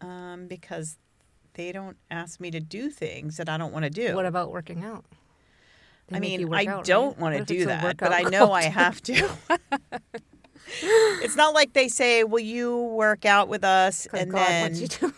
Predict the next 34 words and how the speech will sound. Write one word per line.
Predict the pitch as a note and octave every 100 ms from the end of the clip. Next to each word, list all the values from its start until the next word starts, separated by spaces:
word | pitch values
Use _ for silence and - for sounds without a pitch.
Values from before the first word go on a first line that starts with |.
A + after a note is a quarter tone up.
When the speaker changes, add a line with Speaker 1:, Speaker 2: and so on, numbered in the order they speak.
| -
Speaker 2:
<laughs> | -
Speaker 1:
and | G3 D#3+
it, | G3
'cause | - E3
God | F#3+ F3+ F3
wants | F#3+ G#3 G#3+
you | G3+
to, | E3 F3+ E3+ E3+
and | - F3
then, | F3 F3
"Will | F3
you | E3+
come | - D#3
clean | F#3 E3
my | D3+ C#3+
house?" | G#3 G3 A#3 C4 - - G#4 - -
Speaker 2:
<laughs> | C#4 - B3+ -
Speaker 1:
Then | A#3 C#4+
I'd | D#4 C4
be | C4
like, | C4 A#3
"Uh, | A#4 A4 A4 G#4+ G#4+ G#4+ G#4+ G#4 G#4 G#4 G#4 A4+ G4+
sorry, | F4 E4 D4 C#4+ C#4+ C#4 G4+ - - - B3+ C4
no." | B3 A3+ D3 A2 G#2+ G2 A#2+ C4
Speaker 2:
I | G#4+ A4 G#4+
don't | F#4+ F4+
think | D#4+ D#4+
so. | A#3
This | C#4
sounds | F4+ D#4+ C#4+
a |
little | D#4 D#4
Speaker 1:
Yeah. |
Speaker 2:
weird. | D4+ D#4 A#3+ E3